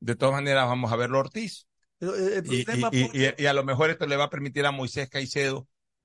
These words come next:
Speaker 1: ir un poquito más en la, en la función de ocho hacia adelante y no tanto de,
Speaker 2: Eh, eh,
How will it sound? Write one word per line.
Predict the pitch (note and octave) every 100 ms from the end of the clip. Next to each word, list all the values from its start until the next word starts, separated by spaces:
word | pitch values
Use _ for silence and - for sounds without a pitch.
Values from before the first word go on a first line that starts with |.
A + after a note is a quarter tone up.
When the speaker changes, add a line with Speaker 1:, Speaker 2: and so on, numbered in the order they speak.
| _ _
Speaker 1:
ir | C#3+
un | C#3+
poquito | B2+ A#2 C3
más | A#2+ B2 B2+
en | B2+
la, | A2+ -
en | A#2
la | G#2
función | A2+ G#2+ C3+
de | B2
ocho | B2 C3+ C3
hacia | A#2+ A#2+
adelante | A#2+ B2+ C3 B2 A#2
y |
no | A2 A2
tanto | A#2 A#2 B2+ G#2+
de, | G2+
Speaker 2:
Eh, | -
eh, | D#3+ F#2